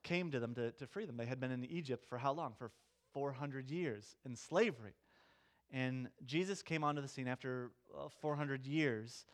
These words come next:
of God being silent. Number five, both were born at a time when there was an evil king that had pronounced death on all Jewish boys in the area. Pharaoh had commanded that all the Hebrew baby boys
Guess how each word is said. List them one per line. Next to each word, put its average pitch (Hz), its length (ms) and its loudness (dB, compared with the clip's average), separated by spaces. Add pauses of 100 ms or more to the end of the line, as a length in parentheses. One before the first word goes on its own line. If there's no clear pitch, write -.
(140)
of 127 140 0
God 131 200 8
being 139 180 0
silent. 170 460 4 (1160)
Number 143 140 -2
five, 220 200 6 (280)
both 190 300 8
were 185 260 6 (520)
born 175 320 4
at 180 100 8
a 165 60 8
time 220 460 4
when 170 140 2
there 170 100 6
was 165 120 4
an 165 180 2
evil 208 320 8
king 190 500 4
that 165 120 8
had 160 160 4
pronounced 170 520 4
death 202 320 10
on 151 140 4
all 175 300 8
Jewish 160 420 2 (240)
boys 170 680 6 (260)
in 143 100 0
the 147 140 4
area. 165 480 6
Pharaoh 202 480 8 (300)
had 160 180 4
commanded 170 380 2
that 156 100 6
all 170 240 8
the 180 80 4
Hebrew 175 260 0
baby 165 300 4
boys 160 580 6